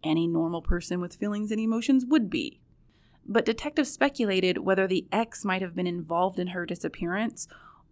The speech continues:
or perhaps if she may have done something to harm herself because of the breakup. But police ruled the ex-boyfriend out as a suspect very early on.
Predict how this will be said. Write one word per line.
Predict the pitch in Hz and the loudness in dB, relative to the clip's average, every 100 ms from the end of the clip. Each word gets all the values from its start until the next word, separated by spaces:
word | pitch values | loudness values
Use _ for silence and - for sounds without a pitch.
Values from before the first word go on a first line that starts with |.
| - | 4
or | 262 285 | 6 6
perhaps | 277 202 185 170 - - | 4 2 2 -2 -4 -4
if | |
she | 185 190 | -4 -2
may | 185 185 | -2 -2
have | 180 | -4
done | 180 180 | -4 -4
something | - 170 170 165 | -4 -6 -4 -4
to | - | -6
harm | 160 - 185 202 | -8 -6 -2 -2
herself | 196 175 - 165 156 - | -2 -4 -2 -2 -2 -8
because | - - 165 | -8 -6 -8
of | - | -10
the | 170 | -12
breakup. | - 180 - - - - - - _ _ _ _ _ | -6 -6 -4 -8 -8 -10 -12 -12 _ _ _ _ _
But | 175 202 - | 2 4 10
police | 233 233 302 233 | 10 10 4 0
ruled | 220 208 | 0 0
the | 202 - | -2 -2
ex-boyfriend | 180 - 180 175 175 - | -4 -4 -4 -2 -2 0
out | 170 160 - | 0 -2 -4
as | |
a | 175 | -6
suspect | 175 165 170 - 170 - 175 | -4 -4 -4 -4 -4 -4 -4
very | 175 196 214 | -2 -2 -2
early | 180 180 175 156 | -2 -2 -4 -4
on. | - 156 - 50 - | -2 -2 -2 -8 -18